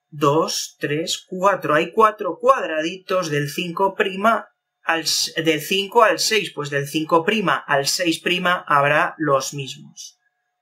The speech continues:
Nos contamos uno, dos, tres y cuatro. Pues aquí tenemos el seis prima. Y si nos fijamos, del tres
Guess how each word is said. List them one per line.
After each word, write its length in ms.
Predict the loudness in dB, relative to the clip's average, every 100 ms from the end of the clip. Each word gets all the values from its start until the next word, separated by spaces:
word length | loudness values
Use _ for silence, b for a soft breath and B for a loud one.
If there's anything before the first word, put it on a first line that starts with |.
| _ _
Nos 100 | -14
contamos 500 | -12 -6 -4 -4 -6
uno, 520 | -2 0 2 2 0 -8 _
dos, 720 | -4 0 0 -2 -8 -10 _
tres 480 | -6 -6 -4 -6 -8
y 180 | -12 -10
cuatro. 380 | -6 -6 -10 _ _ _ _ _ _ _ _ _
Pues 120 | -18 -16
aquí 160 | -14 -6
tenemos 680 | -2 0 0 -2 -6 -10 -8
el 180 | -8 -4
seis 680 | -2 -2 -2 -4 -6 -8 _ _ _
prima. 380 | -2 0 -2 -6 -2
Y 120 | 0
si 120 | 0
nos 200 | -4 -4
fijamos, 720 | -4 2 4 4 0 -2 -2
del 380 | 2 2 0 0
tres 640 | 2 2 2 0 -2 -4